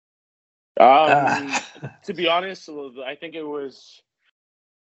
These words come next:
Speaker 1: three, three, four, and five. Um, for the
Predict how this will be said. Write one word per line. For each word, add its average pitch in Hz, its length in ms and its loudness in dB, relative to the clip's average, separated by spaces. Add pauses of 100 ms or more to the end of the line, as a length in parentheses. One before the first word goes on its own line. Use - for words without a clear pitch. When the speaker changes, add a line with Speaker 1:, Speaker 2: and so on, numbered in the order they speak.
Speaker 1:
three, 139 420 -16 (100)
three, 151 240 -10
four, 147 300 -6
and 139 120 -12
five. 131 540 -6 (260)
Um, 101 800 -8 (640)
for 135 140 -6
the 120 120 -8